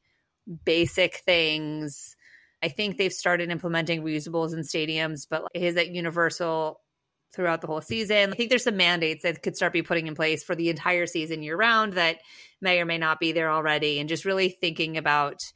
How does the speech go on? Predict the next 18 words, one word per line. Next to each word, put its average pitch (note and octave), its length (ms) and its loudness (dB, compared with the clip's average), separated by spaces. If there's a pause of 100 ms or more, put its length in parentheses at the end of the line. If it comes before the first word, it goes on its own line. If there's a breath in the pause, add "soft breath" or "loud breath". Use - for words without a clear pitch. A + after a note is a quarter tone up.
(440 loud breath)
how F#3 240 6
they F3 180 4
can, E3 340 0
across D#3 400 0
the D#3+ 100 -6
board, D3+ 520 0 (1300 soft breath)
not G3 280 4
greenwash, E3+ 480 0
but E3 120 0
actually D3+ 680 0 (1040)
be F3+ 160 4
a E3+ 60 4
more E3+ 180 2
sustainable D#3 480 -4
business, C#3+ 540 -6 (260 loud breath)
because D3+ 340 -2
that's C3+ 260 -4
what - 200 -10